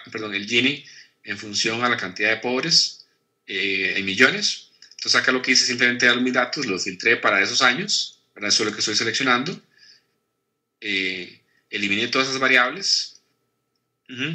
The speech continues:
Y vean que de nuevo aquí la consulta que me decía Juan Martín, vuelvo a hacer un filtrado para eliminar, eh, eh, datos que aparecían en el archivo con, con, así como dos puntos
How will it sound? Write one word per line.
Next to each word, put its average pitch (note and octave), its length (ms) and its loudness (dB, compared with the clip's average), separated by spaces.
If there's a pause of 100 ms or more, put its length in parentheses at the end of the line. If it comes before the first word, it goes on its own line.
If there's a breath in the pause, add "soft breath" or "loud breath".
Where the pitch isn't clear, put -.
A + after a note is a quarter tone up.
Y A2 80 6
vean A2+ 200 4
que C3 100 -2
de A#2 60 2
nuevo A#2+ 200 2
aquí B2 180 -4
la A#2+ 100 0
consulta G2+ 280 -8
que B2+ 80 -8
me A2+ 80 -8
decía A#2 300 -4
Juan A2+ 180 -12
Martín, B2 280 -8
vuelvo G#2+ 240 -4
a A#2+ 200 -4
hacer A#2 160 -8
un A#2 340 -12
filtrado A#2 560 -6 (460 soft breath)
para A#2 180 -2
eliminar, A2 520 0
eh, F2+ 380 -12 (520 soft breath)
eh, G2 220 -6
datos G#2+ 340 0
que - 80 -2
aparecían F#2+ 380 0
en A#2+ 80 -2
el A2+ 40 -2
archivo A2+ 400 -2
con, F#2 280 -16
con, F#2 380 -18
así F2+ 140 -10
como F#2+ 140 -10
dos G2+ 160 -6
puntos B2 560 -6